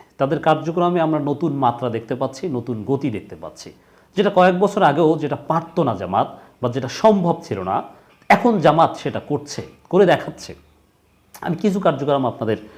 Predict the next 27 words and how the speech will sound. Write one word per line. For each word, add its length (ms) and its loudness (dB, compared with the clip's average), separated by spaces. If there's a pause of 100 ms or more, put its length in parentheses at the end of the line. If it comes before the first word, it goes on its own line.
(300)
সামনে 240 2
তুলে 180 -2
ধরতে 240 -4
চাই। 160 -6
দর্শক, 220 -4
আপনারা 260 0
জানেন 320 4
জামাত 280 0
ইসলামীর 400 -2
সমস্ত 520 0
গুরুত্বপূর্ণ 500 0
কার্যক্রম 520 -2 (520)
আপনাদের 360 2
অবগতির 460 4
জন্যে, 320 -2
দেশের 360 -2
বৃহত্তর 400 -2
স্বার্থে, 400 -8 (440)
মানুষ 500 8
যাতে 500 4 (400)
প্রকৃত 440 6
দেশপ্রেমিকদেরকে, 920 2
প্রকৃত 400 -2
হকপন্থীদেরকে 880 2
চিনতে 340 0
পারে, 300 -4
এজন্য 420 -2